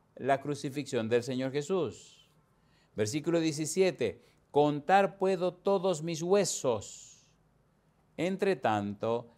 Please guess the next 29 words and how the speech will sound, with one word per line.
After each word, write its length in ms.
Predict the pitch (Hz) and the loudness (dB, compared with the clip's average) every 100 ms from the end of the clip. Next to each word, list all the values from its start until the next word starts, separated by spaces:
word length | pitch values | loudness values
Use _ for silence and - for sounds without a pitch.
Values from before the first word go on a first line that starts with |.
| _ - | _ 0
ellos 460 | 180 175 185 147 | 0 2 0 0
me 160 | 151 147 | -4 -4
miran 480 | 160 175 165 160 151 | -2 -2 -2 -2 -4
y 100 | 147 | -4
me 160 | 147 | -2
observan. 960 | 139 - 190 190 131 113 95 87 67 - _ _ _ _ _ _ _ _ _ _ _ _ - | -4 -4 -2 -2 0 -2 -2 -8 -14 -20 _ _ _ _ _ _ _ _ _ _ _ _ -6
Repartieron 680 | 113 120 131 117 160 165 156 | -2 2 2 2 0 0 0
entre 320 | 156 156 151 | -4 -2 -2
sí 200 | - 160 | -4 -6
mis 220 | 156 131 | -6 -4
vestidos 840 | 143 143 - 170 113 113 113 113 - _ _ _ | -4 -4 -4 -4 0 0 0 -4 -16 _ _ _
y 120 | 110 | -8
sobre 280 | 110 131 131 | 0 2 2
mi 160 | 131 131 | 0 -2
ropa 500 | 139 147 123 120 120 | 2 2 2 0 0
echaron 640 | 117 123 127 127 127 123 | -4 -4 -2 -2 -4 -8
suertes. 1120 | - 160 151 123 - - 101 87 - - _ _ _ _ _ _ _ _ _ _ _ _ _ _ | -6 -2 -2 -4 -10 -10 -10 -10 -18 -20 _ _ _ _ _ _ _ _ _ _ _ _ _ _
Da 160 | 107 139 | -2 4
la 160 | 165 | 4
idea 380 | 165 165 202 196 | 4 2 4 4
de 140 | 190 | 2
Jesús 360 | 185 185 196 185 | 0 0 0 -2
clavado 460 | 175 170 175 170 170 | 2 4 4 2 0
en 80 | |
la 160 | 165 160 | 0 -2
cruz 260 | 175 180 151 | -2 -2 -2
mirando 480 | 156 160 165 160 | -4 -2 -4 -4
el 80 | 156 | -4
escenario 840 | 151 156 156 160 151 120 101 82 | -4 -6 -4 -2 -2 -2 -6 -8